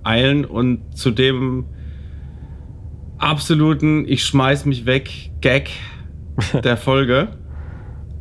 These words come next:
Speaker 2: Amos. <laughs> Ja. <laughs>
Speaker 1: Ich hätte nicht gedacht, dass wir ihn jemals wiedersehen.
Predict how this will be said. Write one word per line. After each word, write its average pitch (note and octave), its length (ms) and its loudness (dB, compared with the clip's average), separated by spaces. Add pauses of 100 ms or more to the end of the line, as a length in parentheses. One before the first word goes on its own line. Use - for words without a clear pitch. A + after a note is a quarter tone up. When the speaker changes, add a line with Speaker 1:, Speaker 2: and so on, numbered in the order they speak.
(680)
Speaker 2:
Amos. C3+ 500 -2 (1700)
<laughs> D#3 80 4 (2750)
Ja. C#3 480 2
<laughs> E3+ 60 2 (1900)
Speaker 1:
Ich - 100 4
hätte D3+ 180 4
nicht E3+ 240 4
gedacht, D3+ 280 4
dass C#3+ 140 0
wir D3+ 80 4
ihn C#3 140 6
jemals D3 420 4
wiedersehen. C3 640 4